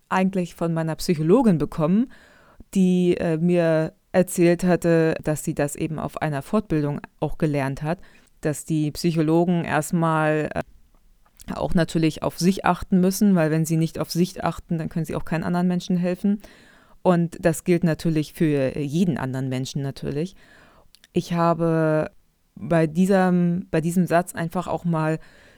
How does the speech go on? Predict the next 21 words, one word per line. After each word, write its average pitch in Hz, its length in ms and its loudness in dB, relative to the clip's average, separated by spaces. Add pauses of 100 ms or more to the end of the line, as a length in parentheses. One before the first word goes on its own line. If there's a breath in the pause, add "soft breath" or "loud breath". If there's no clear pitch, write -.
(140 soft breath)
versucht, 190 480 2 (220 soft breath)
das 170 140 -2
auf 160 120 0
mich 214 220 6
zu 214 120 -2
projizieren, 185 880 2 (260 loud breath)
was 180 300 2
bedeutet 170 540 -2
denn 147 260 -2
für - 180 -2
mich 147 340 -2 (380)
Vergnügen? 151 800 0 (680 soft breath)
Und 151 380 0
ich - 100 -8
denke, 185 240 2
jeder 160 400 4
kennt 160 300 0
den 143 120 0
Spruch - 320 -4
eigentlich 139 340 -4
andersrum. 185 680 2